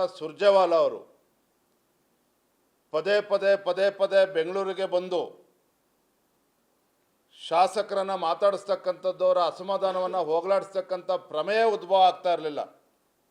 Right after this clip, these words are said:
ಇವತ್ತು ಯಾಕೆ ಸುರ್ಜೇವಾಲಾ ಅವರು ಇವತ್ತು ಪದೇ ಪದೇ ಬರ್ತಾ ಇದ್ದಾರೆ ಅಂತ ಹೇಳಿದ್ರೆ ಎರಡು ಕಾರಣಕ್ಕೆ. ಶಾಸಕರಲ್ಲಿರ್ತ ಅಸಮಾಧಾನ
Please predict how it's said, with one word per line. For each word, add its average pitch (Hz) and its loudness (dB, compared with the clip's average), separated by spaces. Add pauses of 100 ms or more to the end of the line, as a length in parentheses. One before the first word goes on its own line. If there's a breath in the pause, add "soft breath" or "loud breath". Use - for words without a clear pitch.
(1400)
ಇವತ್ತು - -10
ಯಾಕೆ 196 0
ಸುರ್ಜೇವಾಲಾ 196 2
ಅವರು 196 0
ಇವತ್ತು 196 -8
ಪದೇ 175 0
ಪದೇ 196 0
ಬರ್ತಾ 185 0
ಇದ್ದಾರೆ 180 2
ಅಂತ 170 -4
ಹೇಳಿದ್ರೆ 160 -2
ಎರಡು 190 -2
ಕಾರಣಕ್ಕೆ. 175 -2 (2000)
ಶಾಸಕರಲ್ಲಿರ್ತ 202 -2
ಅಸಮಾಧಾನ 202 2